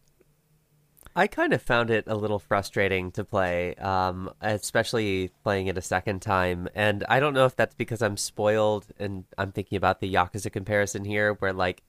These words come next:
the Yakuza games are a really tight-knit area, but they're just so densely packed with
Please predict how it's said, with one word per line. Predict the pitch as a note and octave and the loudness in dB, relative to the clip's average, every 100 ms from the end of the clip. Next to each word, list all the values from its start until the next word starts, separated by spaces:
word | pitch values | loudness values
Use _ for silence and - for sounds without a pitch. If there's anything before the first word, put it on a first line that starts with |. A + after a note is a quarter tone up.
| _ _ - | _ _ -4
the | A#2 | 4
Yakuza | G#2+ - G#2 | 4 2 -4
games | G2+ G2+ G2 G2 | -2 0 0 -2
are | - G2+ F#2+ | 0 2 2
a | F2 | 0
really | G2+ C3 B2 G#2 | -2 -2 -2 -4
tight-knit | - - A#2+ A#2+ - G2 G#2 - | -8 -2 -2 -2 -2 0 0 0
area, | G2 G#2+ G#2+ F#2 F#2 | 0 2 2 2 2
but | F#2+ F#2 | 0 -2
they're | G#2 G2 | -2 -4
just | F#2 - | -4 -4
so | A#2 G2+ - | -4 -4 -4
densely | G2+ F#2+ - G2+ | -4 -4 -6 -4
packed | G2 F#2+ G#2 - | 0 0 0 -4
with | A2 | -8